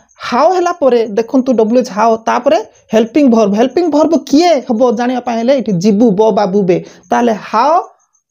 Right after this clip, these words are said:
ଓକେ, ଆମେ ଅଛି, ତାହେଲେ ଆପଣ ଚାହିଁଲେ ସାଲ୍ ବି ନେଇପାରିବେ, ମୁଁ ସାଲ୍ ନେଇ ଦଉଛି। ହାଓ shall,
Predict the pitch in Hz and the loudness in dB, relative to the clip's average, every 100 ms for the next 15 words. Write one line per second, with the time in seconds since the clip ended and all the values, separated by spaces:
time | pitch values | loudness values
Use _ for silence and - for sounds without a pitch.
0 | _ _ - 262 262 302 - _ _ _ | _ _ -6 -4 -4 -8 -10 _ _ _
1 | _ _ _ _ 180 247 330 330 - 427 | _ _ _ _ 0 2 2 0 -2 -8
2 | - _ 240 262 269 262 277 277 269 262 | -10 _ -2 0 0 -2 -4 0 2 2
3 | 262 240 254 269 262 254 247 262 233 233 | 0 0 2 4 2 2 2 2 0 -2
4 | 226 220 220 202 202 196 311 - _ _ | 0 2 2 4 2 0 -4 -8 _ _
5 | _ _ _ - - 254 294 381 - - | _ _ _ -10 -2 2 2 0 -6 -4
6 | 247 220 233 | -2 0 -2